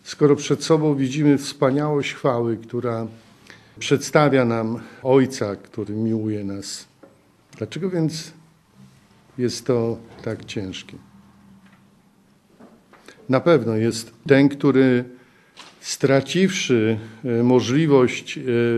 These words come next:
niszczenia nas, bardzo, bardzo czuje się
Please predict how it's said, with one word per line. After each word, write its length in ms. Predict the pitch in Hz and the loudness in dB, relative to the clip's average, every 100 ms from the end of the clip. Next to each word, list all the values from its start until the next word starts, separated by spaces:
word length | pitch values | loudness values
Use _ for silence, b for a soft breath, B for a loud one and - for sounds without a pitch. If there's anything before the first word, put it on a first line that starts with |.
| 113 113 b b b b b b - | -4 -8 b b b b b b -6
niszczenia 760 | 107 135 135 - 170 180 135 110 | 4 4 4 2 4 6 4 2
nas, 600 | 110 113 123 143 - - | 0 0 -2 -6 -10 -12
bardzo, 800 | 113 123 131 117 131 123 120 - | 0 2 2 4 4 4 2 -6
bardzo 540 | 123 110 127 120 120 123 | -4 2 2 2 0 0
czuje 440 | 123 - 135 131 | -2 0 2 2
się 400 | - 131 123 120 | 0 0 0 0